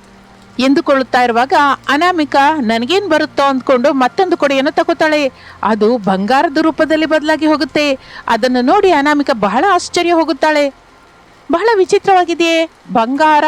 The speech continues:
ಬೆಳ್ಳಿ, ತಾಮ್ರದ ಕೊಡೆಗಳು, ಇದು ನಿಜಕ್ಕೂ ಎಲ್ಲಿಂದ ಬರ್ತಾ ಇದೆಯೋ ಅರ್ಥವಾಗ್ತಿಲ್ಲ, ಬಹಳ ವಿಚಿತ್ರವಾಗಿದೆ" ಎಂದು ಅಂದುಕೊಳ್ಳುತ್ತಾ ಮಾತನಾಡಿಕೊಳ್ಳುತ್ತಾ ಇರ್ತಾರೆ. ಇಷ್ಟರಲ್ಲಿ ಶಾರದಾ ಅಲ್ಲಿಗೆ ಬರುತ್ತಾಳೆ. ಅವರ ಕೈಯಲ್ಲಿರುವ ಕೊಡೆಯನ್ನು ನೋಡ್ತಾಳೆ.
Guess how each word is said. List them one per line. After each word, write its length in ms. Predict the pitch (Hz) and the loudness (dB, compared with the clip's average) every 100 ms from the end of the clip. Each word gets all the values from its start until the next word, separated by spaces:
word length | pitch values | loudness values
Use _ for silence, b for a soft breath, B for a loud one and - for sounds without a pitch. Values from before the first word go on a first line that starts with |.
| 339 381 | 0 0
ಬೆಳ್ಳಿ, 540 | 262 294 302 294 381 | 0 0 0 0 0
ತಾಮ್ರದ 580 | 392 - 220 226 311 370 | -2 -2 0 0 0 0
ಕೊಡೆಗಳು, 560 | 381 370 359 349 359 349 B B 294 | 0 0 2 2 2 0 B B -2
ಇದು 140 | 302 | 0
ನಿಜಕ್ಕೂ 360 | 285 269 349 392 | 0 0 0 2
ಎಲ್ಲಿಂದ 380 | 302 277 370 | 2 0 0
ಬರ್ತಾ 260 | 330 320 311 | -2 0 0
ಇದೆಯೋ 240 | 302 277 | 0 2
ಅರ್ಥವಾಗ್ತಿಲ್ಲ, 600 | 349 320 339 339 - 339 320 302 214 | 0 0 0 -2 0 0 2 0 -2
ಬಹಳ 200 | 220 202 | -2 -2
ವಿಚಿತ್ರವಾಗಿದೆ" 800 | 294 302 359 349 320 294 302 302 - B B B | -2 -2 0 2 2 0 -2 -2 -4 B B B
ಎಂದು 200 | 254 247 262 | 0 0 -2
ಅಂದುಕೊಳ್ಳುತ್ತಾ 560 | 262 349 320 269 277 | -2 0 0 0 0
ಮಾತನಾಡಿಕೊಳ್ಳುತ್ತಾ 840 | 262 214 220 302 294 294 285 285 | 0 0 0 -2 0 0 0 0
ಇರ್ತಾರೆ. 340 | 285 254 269 262 | -2 0 0 0
ಇಷ್ಟರಲ್ಲಿ 600 | 240 311 453 392 330 285 | -4 -4 0 0 2 0
ಶಾರದಾ 400 | 269 226 285 330 | 0 0 2 0
ಅಲ್ಲಿಗೆ 200 | 320 302 | 0 -2
ಬರುತ್ತಾಳೆ. 500 | 302 302 302 285 262 - B B | -2 0 0 0 -2 -4 B B
ಅವರ 180 | 240 254 | 0 0
ಕೈಯಲ್ಲಿರುವ 600 | - 254 370 403 349 277 269 | 0 0 2 2 4 2 2
ಕೊಡೆಯನ್ನು 400 | - 220 294 359 | 0 0 0 0
ನೋಡ್ತಾಳೆ. 580 | 359 349 - 320 302 254 | 2 2 2 0 0 -2